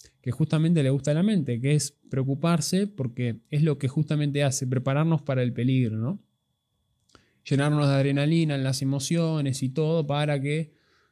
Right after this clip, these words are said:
todo un escándalo que justamente solamente le armó la mente y no era un problema real que había en el momento presente. Por eso ahí aparece otro, otra frase que yo tengo que es, "En el momento presente no hay inconveniente",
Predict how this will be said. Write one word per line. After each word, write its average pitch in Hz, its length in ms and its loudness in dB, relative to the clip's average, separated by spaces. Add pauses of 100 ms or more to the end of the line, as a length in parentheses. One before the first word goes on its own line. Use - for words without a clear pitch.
(220)
todo 165 140 0
un 165 140 4
escándalo 175 500 4
que 139 80 0
justamente 139 640 0
solamente 131 460 2
le 123 60 2
armó 123 220 2
la 131 100 2
mente 139 280 2
y 131 40 0
no 139 80 2
era 139 100 2
un 131 100 2
problema 127 340 2
real 113 400 -2
que 113 100 -8
había 113 200 -2
en 110 80 -2
el 110 80 -2
momento 107 340 -4
presente. 107 580 -6
Por 120 120 -2
eso 139 120 2
ahí 151 120 2
aparece 135 320 0
otro, 127 420 -6 (100)
otra 123 260 -8
frase 139 360 -2
que 127 80 -2
yo 123 160 -4
tengo 135 280 -4
que 123 140 0
es, 131 160 -2
"En 127 80 0
el 123 120 2
momento 131 420 0
presente 143 480 -2
no 127 100 2
hay 127 100 2
inconveniente", 123 640 -2